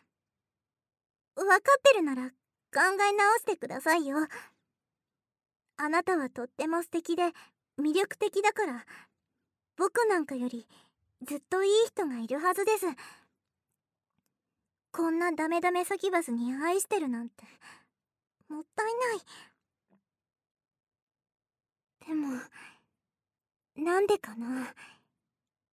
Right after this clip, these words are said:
すごく嬉しい。う、僕のことなんかを好きなんて言ってくれる人がいるだなんて。う、う、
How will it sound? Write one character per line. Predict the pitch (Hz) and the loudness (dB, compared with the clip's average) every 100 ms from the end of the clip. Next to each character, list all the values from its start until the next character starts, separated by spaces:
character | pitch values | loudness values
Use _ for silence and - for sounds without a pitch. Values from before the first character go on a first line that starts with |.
| _ _ | _ _
す | - - | -14 -12
ご | 262 294 | -12 -12
く | - 262 | -12 -12
嬉 | 240 247 | -10 -8
し | 269 - | -6 -4
い。 | 320 | -6
う、 | - - - - _ _ _ _ _ _ _ _ _ _ _ _ _ _ _ _ _ _ - 359 _ _ _ _ - 587 622 - _ _ _ _ _ _ _ _ _ - - 494 _ _ _ - 740 679 - _ _ _ _ _ _ _ _ _ _ - | -8 -16 -20 -20 _ _ _ _ _ _ _ _ _ _ _ _ _ _ _ _ _ _ -12 -12 _ _ _ _ -14 -4 -2 -4 _ _ _ _ _ _ _ _ _ -16 -12 -12 _ _ _ -14 -12 -12 -16 _ _ _ _ _ _ _ _ _ _ 0
僕 | 427 - | 0 2
の | 370 349 | 2 2
こ | 320 311 | 0 -2
と | 330 | 2
な | 359 359 | 2 2
ん | |
か | 320 285 | 0 -6
を | 277 | -6
好 | - | -8
き | - 381 | -2 2
な | 370 | 4
ん | 381 | 2
て | 294 | 0
言 | 262 | -6
っ | |
て | - 269 | -6 -6
く | - | -2
れ | 294 | 0
る | 330 359 | 2 0
人 | - | -2
が | 392 330 | -2 -2
い | 415 | -4
る | 339 | -2
だ | 349 427 | 0 0
な | 415 | -2
ん | 415 | -10
て。 | _ | _
う、 | |
う、 | - | -20